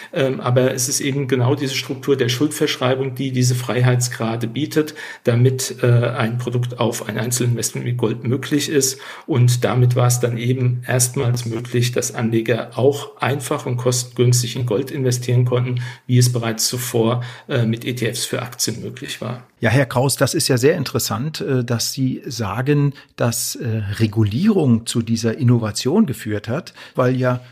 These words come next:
Speaker 2: Regulierung oder weil Unternehmen oft mit Regulierung hadern, äh, weil sie Umstände macht, weil sie Geld kosten. Äh, hier ist der E T C rausgekommen. Wunderbar.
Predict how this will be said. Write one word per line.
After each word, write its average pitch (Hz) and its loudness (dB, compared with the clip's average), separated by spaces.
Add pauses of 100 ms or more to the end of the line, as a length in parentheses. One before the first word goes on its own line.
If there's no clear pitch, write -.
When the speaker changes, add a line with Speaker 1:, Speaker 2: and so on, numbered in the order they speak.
(160)
Speaker 2:
Regulierung 123 4 (140)
oder 117 2
weil 113 2
Unternehmen 117 2
oft - -4
mit 113 4
Regulierung 107 2
hadern, 127 2
äh, 110 -2
weil 107 -4
sie 117 -2
Umstände 135 2
macht, 110 0
weil 117 -2
sie 143 -2
Geld 123 2
kosten. 113 0 (500)
Äh, 139 -2
hier 131 2
ist - -4 (220)
der 139 2 (200)
E 143 4
T 131 0
C 120 0
rausgekommen. 110 -2
Wunderbar. 127 2